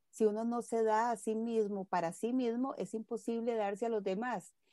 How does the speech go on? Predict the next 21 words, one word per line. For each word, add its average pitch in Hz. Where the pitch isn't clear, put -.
Entonces 202
es 202
cuando 262
creamos 262
expectativas 214
en 262
los 262
otros 254
de 175
que -
de 170
alguna 185
manera 233
podemos 170
estar 214
ahí 214
para 233
ellos 226
y 208
resulta 196
que 233